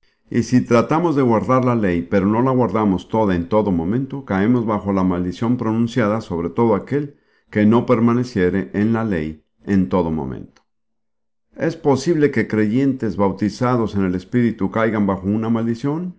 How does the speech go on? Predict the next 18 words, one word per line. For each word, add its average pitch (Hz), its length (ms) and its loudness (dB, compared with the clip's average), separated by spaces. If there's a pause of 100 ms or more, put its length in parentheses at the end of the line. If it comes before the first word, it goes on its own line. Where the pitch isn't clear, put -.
Quiero 196 280 0
decirles 131 540 -4 (180)
que 104 120 2
es 95 100 4
muy 110 220 4
posible. 82 680 -8
Sé 135 340 0
que 107 380 -2 (180)
puede 127 260 4
pasar 123 440 0
por 110 160 0
experiencia 101 680 0
propia. - 440 -4 (320)
Sin 127 240 6
entrar 139 340 2
en 143 100 4
muchos 143 320 0
detalles, 131 720 -2